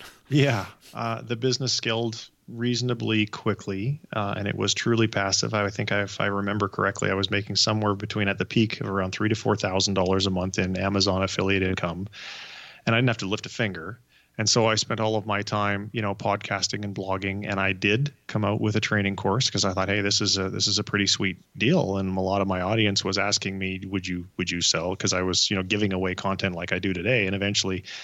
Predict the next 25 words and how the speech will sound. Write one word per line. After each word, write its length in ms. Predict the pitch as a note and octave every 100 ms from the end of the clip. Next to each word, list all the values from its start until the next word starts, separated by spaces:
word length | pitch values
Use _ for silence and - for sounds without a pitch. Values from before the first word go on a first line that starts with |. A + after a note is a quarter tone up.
| - - - - - -
when 120 | D3
you 80 | C#3
give 140 | D#3+
enough 220 | C#3+ C#3 A#2
away, 320 | A2+ C3+ B2
people 260 | A#2+ A#2
start 240 | A2 A#2 A2
saying, 300 | A2+ A2 G#2
"Do 80 | A2+
you 120 | F3
have 280 | A3+ F3+ F3
a 140 | A2+
course 400 | - - A2+ E3
somewhere 400 | - F#3+ G3 G#3+
that 100 | G#3
I 100 | D3
can 180 | - F3+
buy?" 280 | F3 G3+ A3+
And 220 | F3+ G2+
so 140 | -
I 100 | G#2
thought, 160 | G2+ G#2
"Well, 240 | A2+ D3+ G2+
okay, 280 | B2+ G#2 A#2
I'll, 220 | G#2